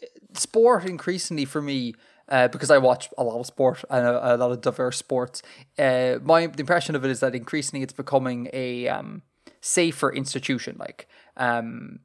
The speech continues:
like Formula One, for example, they're constantly ramping up safety measures and changing the rules for, to, to make things safer. Um, football over the years has gotten rid of an awful lot of danger, uh, soccer, should I say, has gotten rid of an awful lot of dangerous practices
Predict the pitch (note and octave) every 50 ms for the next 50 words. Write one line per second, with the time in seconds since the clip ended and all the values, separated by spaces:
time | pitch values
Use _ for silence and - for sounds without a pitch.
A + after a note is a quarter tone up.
0 | _ _ - C#3+ C3+ B2+ - - - D#3 D3+ C#3+ C3+ C3+ C3 B2+ B2+ C3 C3 C3
1 | B2+ - - C#3 C3 B2 - C3 B2+ B2 - B2 B2 B2 B2 - - C#3+ C3+ C3+
2 | C3+ - C3+ B2+ A2+ C3 B2+ B2+ A#2+ - C3 B2 A#2+ A#2 A2+ - - - _ _
3 | _ _ _ _ - - - G#3 F3+ - - - B2 A2+ B2 A2+ - - - A#2+
4 | A#2+ A#2+ B2 B2 - - D3 C#3+ C#3+ C3+ B2 C3+ C3 B2 B2 B2+ C3 B2+ A#2+ -
5 | - C3 - _ - - B2 - - B2 B2+ B2+ C3 C3 - - B2+ A#2+ A#2+ A2+
6 | - C3 A#2+ A#2+ - A#2+ A#2 A#2 - - - - - - _ - C3+ B2 A#2+ A#2+
7 | A#2 A#2 - - - - - D#3 D3+ - - C#3 B2+ B2+ B2+ B2+ - C3+ B2+ A2+
8 | B2+ B2 B2+ A#2+ B2 B2+ B2 B2 A#2+ - - - - C3 B2 - C3+ B2+ B2 B2
9 | A#2+ A#2 G#2+ - - _ _ _ _ _ _ _ _ _ _ _ _ - - -
10 | C3+ C#3+ C3+ C#3 C#3 C#3 - C#3 B2+ C3 B2 C#3+ B2 - C#3 B2+ B2+ B2+ A#2 -
11 | C3 C3+ D3+ C3+ B2+ - C3+ C3+ - - C#3 C3+ C3+ - D#3+ - - - B2+ A#2
12 | - - A#2 B2+ - - - - - - - B2+ A#2+ C#3 C3 - C#3 C3 B2+ B2+
13 | A#2+ A2 C3 B2+ B2+ B2+ A#2+ - C3 B2+ B2 A#2 - - C3 C3+ C3 A#2+ - -
14 | - - B2 A#2+ - - - G#2+ - A#2+ A#2 A2+ A2+ - -